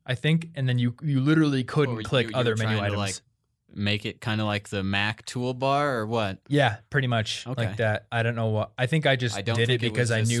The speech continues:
Speaker 2: smooth, probably.
Speaker 1: I knew how to code it. I was like, "Ooh, I know what the hover property in C S S is. I'm gonna use it on everything." <laughs>
Speaker 2: Yeah.
Speaker 1: And then, uh, I think literally in two days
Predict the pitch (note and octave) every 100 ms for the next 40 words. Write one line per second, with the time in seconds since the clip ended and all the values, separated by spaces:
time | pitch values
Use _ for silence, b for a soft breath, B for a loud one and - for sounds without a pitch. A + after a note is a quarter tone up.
0 | A#2+ G#2+ G2+ - G2 F2+ E2+ B2 C3 B2
1 | B2 A2 B2 A#2 B2+ B2+ B2+ A#2 - D#3
2 | D#3+ A#2 - A#2 D#3 B2 A2 G#2 A2+ G#2+
3 | - G#2 G#2+ G#2+ G#2 G2+ A2+ G#2 A2+ G#2+
4 | A2 G#2+ A#2+ - D3 C3+ G#2 G2+ C#3 B2
5 | G2+ G2 G#2 A2 G#2 - G2+ A2 - -
6 | E3 - G#3 A#3+ - A3+ - _ B B
7 | B B B - C3+ C3+ C3+ C3+ C3+ B2+
8 | A#2+ A2+ C#3 A3+ B3+ D3 F#3 D4 E3 A#2+
9 | G#2+ - G3+ F3+ B2 B2 A2 A2 B2 -